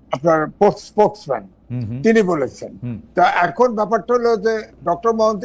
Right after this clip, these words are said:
Speaker 1: ইউনূস বিশ্বব্যাপী অত্যন্ত খ্যাতিসম্পন্ন লোক, তাকে কিন্তু ব্যবহার
Speaker 2: না,
Speaker 1: করাই
Speaker 2: না,
Speaker 1: যায়।
Speaker 2: আজিজ ভাই,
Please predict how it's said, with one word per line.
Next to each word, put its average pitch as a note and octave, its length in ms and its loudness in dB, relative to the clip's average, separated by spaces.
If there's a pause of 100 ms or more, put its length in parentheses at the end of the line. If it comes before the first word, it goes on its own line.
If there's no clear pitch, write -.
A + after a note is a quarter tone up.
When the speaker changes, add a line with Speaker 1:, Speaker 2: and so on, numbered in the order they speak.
(120)
Speaker 1:
ইউনূস G3+ 480 -2 (360)
বিশ্বব্যাপী G3 1040 2 (140)
অত্যন্ত F#3+ 520 -2 (100)
খ্যাতিসম্পন্ন F3 800 0
লোক, D#3 180 0 (520)
তাকে F3 280 4
কিন্তু G3+ 280 0
ব্যবহার E3+ 320 2
Speaker 2:
না, C3 100 0
Speaker 1:
করাই D3 200 0
Speaker 2:
না, E3 60 6
Speaker 1:
যায়। F3 80 0
Speaker 2:
আজিজ F3 220 -2
ভাই, A3+ 220 -2